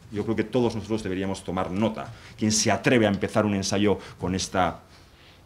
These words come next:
confianza, ¿no? El historiador respondía con una cita de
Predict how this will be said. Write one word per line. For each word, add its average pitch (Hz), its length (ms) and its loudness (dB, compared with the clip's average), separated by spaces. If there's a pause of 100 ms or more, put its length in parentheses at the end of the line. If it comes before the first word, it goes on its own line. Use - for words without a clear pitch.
(140)
confianza, 113 500 4
¿no? 147 160 0 (760)
El 254 160 10
historiador 226 340 10
respondía 170 580 6
con 143 120 4
una 151 100 2
cita 143 260 2
de 113 280 4